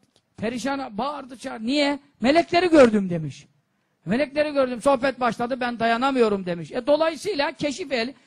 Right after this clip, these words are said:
Allah kimine melekleri gösterir, kimine göstermez. Biz görmesek daha iyi olur, bas bas bağırmak daha zor. Onun için biz görmeden iman ediyoruz. Değil mi?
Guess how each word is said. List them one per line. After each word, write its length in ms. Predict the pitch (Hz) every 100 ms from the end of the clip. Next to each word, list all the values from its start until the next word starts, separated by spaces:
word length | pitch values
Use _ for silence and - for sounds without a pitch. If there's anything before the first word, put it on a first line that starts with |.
| _
Allah 280 | 294 339 330
kimine 300 | - 349 330
melekleri 520 | 311 302 262 294 311
gösterir, 420 | 262 262 - 262 277
kimine 280 | 359 403 415
göstermez. 500 | 403 277 294 240 190 _ _
Biz 160 | 349 370
görmesek 520 | 403 392 311 403 381
daha 180 | 392 415
iyi 80 | 415
olur, 200 | 277 226
bas 180 | 254 285
bas 140 | 262 247
bağırmak 420 | 254 240 302 -
daha 180 | 359 381
zor. 200 | 226 147 _ _ _ _ -
Onun 240 | 294 302
için 340 | 247 - 330 415
biz 280 | 254 330 240
görmeden 540 | 285 359 339 311 294
iman 380 | 269 254 247 220
ediyoruz. 480 | 202 190 170 147 139 - _ _ -
Değil 180 | 320 453
mi? 180 | 370